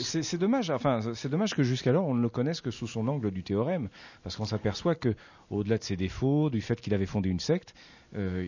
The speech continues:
il a eu beaucoup plus d'influence, euh, qu'on ne le pensait, et puis on va dire que ses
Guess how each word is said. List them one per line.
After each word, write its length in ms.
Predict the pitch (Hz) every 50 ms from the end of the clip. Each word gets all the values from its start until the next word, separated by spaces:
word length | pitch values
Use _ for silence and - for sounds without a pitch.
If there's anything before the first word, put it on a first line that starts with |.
| - -
il 160 | 113 110 113
a 80 | 113
eu 160 | 123 147 156 131
beaucoup 340 | 107 117 156 165 - 151
plus 200 | 147 - 160 143
d'influence, 640 | 139 117 - - 110 117 135 180 202 95 - - - 127
euh, 580 | 113 110 107 104 104 101 101 95 95 95 95 -
qu'on 140 | - 110 104
ne 60 | 101
le 60 | 101 95
pensait, 400 | - 98 90 90 - - 196 226
et 180 | 175 110 104
puis 200 | - - 135 139
on 80 | 117 101
va 100 | 98 95
dire 200 | 104 147 175 -
que 460 | - 110 104 104 101 98 98 101 95 95
ses 480 | - - - 110 107 104 101 101 98